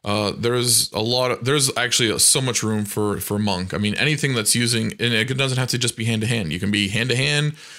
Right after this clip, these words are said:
Again, there's lots of different martial arts styles that favor different weaponry. You know, you can say, "I wanna make an Elektra style character," and now all of a sudden, instead of using daggers, I'm using sai.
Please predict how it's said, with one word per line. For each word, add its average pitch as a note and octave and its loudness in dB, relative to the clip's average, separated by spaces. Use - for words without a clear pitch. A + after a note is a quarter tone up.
Again, G#2+ -2
there's G2 0
lots A2 0
of A#2+ 0
different A2+ 0
martial A2+ 0
arts G2+ 0
styles A2+ 0
that G#2 -2
favor A2 0
different G#2 -2
weaponry. C#3 0
You G#2 -8
know, F2+ 0
you G#2 -2
can G2+ 0
say, G#2+ 2
"I G2+ -2
wanna G#2+ 0
make G#2+ -2
an G2+ -4
Elektra G#2+ -4
style C3 0
character," C3+ 0
and G#2 0
now A2 2
all G#2 2
of A#2 -2
a A2+ 0
sudden, A#2+ 2
instead B2 0
of A2+ -2
using A2 0
daggers, C#3+ 0
I'm G#2+ 0
using C3+ 0
sai. C3 0